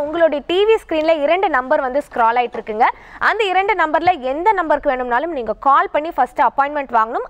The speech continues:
அப்பாயின்மெண்ட் வாங்குனதுக்கு அப்புறம் தான் சார் கிட்ட பேச முடியும். அந்த அப்பாயின்மெண்ட் நம்பர்ஸ் என்னென்ன அப்படிங்கறத நானும் ஒரு முறை சொல்றேன், நீங்க நோட் பண்ணி வச்சுக்கோங்க. முதல் நம்பர் டபுள் நைன் ஃபோர் ஜீரோ ஃபோர்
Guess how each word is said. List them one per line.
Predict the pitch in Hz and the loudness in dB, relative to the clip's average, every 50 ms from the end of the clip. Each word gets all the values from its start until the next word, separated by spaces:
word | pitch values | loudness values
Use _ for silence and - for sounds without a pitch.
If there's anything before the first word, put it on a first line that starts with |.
| - 240 | -4 -4
அப்பாயின்மெண்ட் | - - 302 311 330 339 311 - 277 233 | 0 0 0 0 0 -4 -6 -2 0 0
வாங்குனதுக்கு | 233 254 285 285 277 277 - 233 - | 0 0 0 -2 -4 -2 -2 -2 -2
அப்புறம் | - 240 247 320 | -2 -2 0 0
தான் | 440 - | 0 2
சார் | - 262 254 247 269 | 0 0 0 0 -2
கிட்ட | - 233 - - | -4 -4 -2 -2
பேச | 214 214 - 233 214 | -2 -2 -4 -4 -6
முடியும். | 202 208 294 480 - - - - - - - 294 | -2 0 0 0 -2 -6 -14 -20 -20 -6 -4 0
அந்த | 311 339 330 | 2 2 2
அப்பாயின்மெண்ட் | - 403 415 415 427 427 415 370 - 285 277 | 2 2 0 0 0 -2 -4 -4 -2 -2 -2
நம்பர்ஸ் | 285 311 370 415 - - 311 277 | 0 2 2 0 2 0 -2 0
என்னென்ன | 294 294 302 302 294 | 0 0 0 0 -2
அப்படிங்கறத | 240 277 262 254 254 247 269 269 247 226 | -2 -4 -6 -6 -2 0 0 2 2 2
நானும் | 220 247 294 359 339 302 240 | 2 2 2 0 -2 -4 -4
ஒரு | 233 233 | -2 -2
முறை | 240 262 285 - 269 | 0 0 0 0 0
சொல்றேன், | 233 233 247 320 415 392 311 | 0 0 2 0 0 0 -2
நீங்க | 254 226 220 | -4 -2 -2
நோட் | 220 233 - - | -2 -2 -2 -2
பண்ணி | 247 226 220 214 | -4 -2 -4 -6
வச்சுக்கோங்க. | 196 - 226 - 226 226 285 339 320 262 | -8 -8 -6 -4 0 2 2 0 0 -2
முதல் | 233 214 247 269 262 240 214 | 0 2 2 2 2 -2 -6
நம்பர் | 208 208 294 - - - - - - - - - - - - 220 247 | 0 2 2 2 2 0 -10 -20 -20 -20 -20 -20 -20 -12 0 2 4
டபுள் | 262 247 311 339 330 320 | 4 4 2 0 0 0
நைன் | 320 349 453 - _ - - - - - - - | -2 -2 -4 -8 _ -20 -20 -20 -20 -20 -2 2
ஃபோர் | 330 339 370 392 - 262 294 | 4 4 4 2 0 -4 -4
ஜீரோ | 262 254 247 311 453 - - - - - - - - - | 0 2 2 2 2 -2 -6 -16 -20 -20 -20 -20 -12 -2
ஃபோர் | - 339 339 359 381 | 2 4 4 4 2